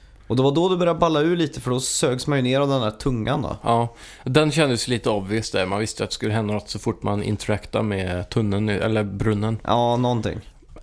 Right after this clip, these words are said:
Speaker 2: Alltså, det var väl den enda gången där jag var förberedd på att jag inte skulle bli rädd.
Speaker 1: Mm. Och när, och när du drogs ner där, då, då
Speaker 2: Mm.
Speaker 1: hamnar man ju i ventilationssystem.
Speaker 2: Ja.
Speaker 1: Så då fick
Speaker 2: Random.
Speaker 1: man ju krypa runt där.
Speaker 2: Ja.
Speaker 1: Det kändes väldigt konstigt.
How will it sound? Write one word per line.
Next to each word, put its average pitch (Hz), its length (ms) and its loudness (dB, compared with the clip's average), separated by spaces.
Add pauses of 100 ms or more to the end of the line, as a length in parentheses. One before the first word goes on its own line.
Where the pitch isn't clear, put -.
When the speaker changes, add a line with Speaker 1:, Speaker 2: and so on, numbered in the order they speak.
(120)
Speaker 2:
Alltså, - 240 -4 (220)
det 127 160 2
var 135 140 4
väl 120 100 2
den 131 80 0
enda 123 240 2
gången 107 380 0 (720)
där 110 200 0
jag 104 220 4
var 104 100 2
förberedd 117 720 0
på - 160 -2
att - 140 -6
jag 104 100 -2
inte 107 120 -6
skulle 101 160 -4
bli 98 100 -2
rädd. 98 220 -4 (180)
Speaker 1:
Mm. 123 260 -2
Och 151 120 -2
när, 143 180 2
och 139 120 0
när 165 160 2
du 139 100 2
drogs 135 320 -2
ner 185 220 0
där, 92 140 2
då, 85 120 -4
då - 80 -12
Speaker 2:
Mm. 131 140 0
Speaker 1:
hamnar 151 220 2
man 143 120 0
ju 151 80 2
i 123 40 0
ventilationssystem. 117 1300 -2 (140)
Speaker 2:
Ja. 131 220 2 (360)
Speaker 1:
Så - 140 -2
då 175 60 2 (200)
fick 135 100 4
Speaker 2:
Random. 101 200 0
Speaker 1:
man 175 100 2
ju 147 60 -2
krypa 147 380 0
runt 170 280 0
där. 65 200 0 (100)
Speaker 2:
Ja. 117 280 0
Speaker 1:
Det 123 60 -4
kändes 139 340 0
väldigt 131 200 0
konstigt. 135 400 -4